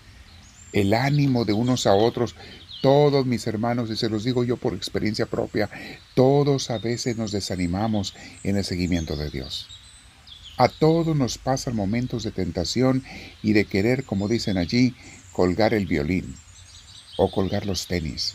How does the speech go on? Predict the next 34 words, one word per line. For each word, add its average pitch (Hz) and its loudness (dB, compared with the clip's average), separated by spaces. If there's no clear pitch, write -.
Ya, 127 -2
mejor 110 -4
ahí 110 0
me 104 0
voy. 101 0
Eh, 95 -4
pero 90 -4
viene 92 -4
un 87 -2
hermano, 101 -4
una 95 -2
hermana 98 -2
en 87 -2
la 78 -2
iglesia, 104 -2
o 87 0
veo 98 0
su 85 -4
testimonio 98 -2
y - -2
su 85 -6
ejemplo, 123 -2
y 98 -6
eso 123 -2
me 143 4
motiva. 160 0
Escucho 131 -2
una 131 4
enseñanza, 110 -2
una 113 0
luz 107 -2
que 117 -2
me 95 0
llega 123 2